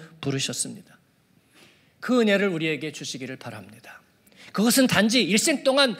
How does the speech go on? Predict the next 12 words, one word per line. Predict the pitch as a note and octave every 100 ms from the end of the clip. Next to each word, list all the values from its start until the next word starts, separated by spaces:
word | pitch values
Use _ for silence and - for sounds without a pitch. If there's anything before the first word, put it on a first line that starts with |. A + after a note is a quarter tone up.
| -
마음대로 | E3 D3+ - C#4+ F4+ F4 D#3 - -
개차반처럼 | - - F#3+ A3 A#3 C4 C4
살다가 | A#3+ B3 B3 A#3+ D#3+ - -
마지막에만 | E3 - E3 C4+ C#4+ B3+ C4 B3+
두려움 | - G3+ A#3+
없이 | A3 -
간다, | D#3 F#3+ G3 D#3+ - -
그런 | - A3+ F4+ D#4
이야기가 | E3+ A#3+ G#3+
아닙니다. | D3 E3 D#3+
이것은 | E3+ A3+ A#3 G3 -
마귀의 | D3 C#3 - A#3 C4 A#3 A#3 G3 -